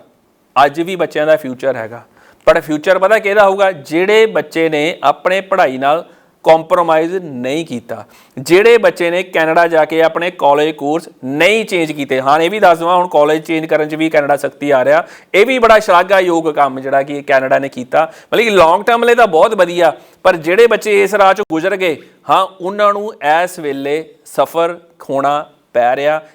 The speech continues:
ਇਹ ਵੀ ਜਿਹੜੀ ਕਿ ਸੱਚਾਈ ਜਿਹੜੀ ਕਿ ਇਹ ਬਹੁਤ ਵੱਡੀ ਜਿਹੜੀ ਕਿ ਹੈਗੀ ਆ। ਸੋ ਲੌਂਗ ਟਰਮ ਦੇ ਵਿੱਚ ਜਾਣਾ ਜਾਂ ਨਹੀਂ ਜਾਣਾ ਸਾਡਾ ਤਾਂ ਵਪਾਰ ਆ, ਜੋ ਸਾਡੀ ਕਿਸਮਤ 'ਚ ਚੱਲਣਾ ਹੈਗਾ।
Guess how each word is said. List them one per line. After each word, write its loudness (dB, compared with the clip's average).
ਇਹ 0
ਵੀ -8
ਜਿਹੜੀ -2
ਕਿ -6
ਸੱਚਾਈ -4
ਜਿਹੜੀ -6
ਕਿ -10
ਇਹ -6
ਬਹੁਤ -4
ਵੱਡੀ -6
ਜਿਹੜੀ -10
ਕਿ -12
ਹੈਗੀ -12
ਆ। -8
ਸੋ 0
ਲੌਂਗ 0
ਟਰਮ -2
ਦੇ -4
ਵਿੱਚ -4
ਜਾਣਾ -2
ਜਾਂ -4
ਨਹੀਂ -6
ਜਾਣਾ -2
ਸਾਡਾ -2
ਤਾਂ -2
ਵਪਾਰ 0
ਆ, -2
ਜੋ -8
ਸਾਡੀ -6
ਕਿਸਮਤ -4
'ਚ -6
ਚੱਲਣਾ -4
ਹੈਗਾ। -2